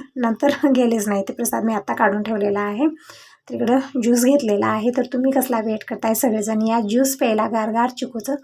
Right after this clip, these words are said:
ज्यूस रेडी आहे. तर इकडं बोलत बोलत आम्ही ज्यूस घेत आहोत.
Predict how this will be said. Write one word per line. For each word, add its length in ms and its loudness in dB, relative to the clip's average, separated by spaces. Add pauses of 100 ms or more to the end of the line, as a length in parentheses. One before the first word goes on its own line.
(560)
ज्यूस 280 0
रेडी 340 2
आहे. 400 -2 (600)
तर 80 -4
इकडं 260 -2
बोलत 340 2
बोलत 260 0
आम्ही 400 0
ज्यूस 220 0
घेत 280 0
आहोत. 240 2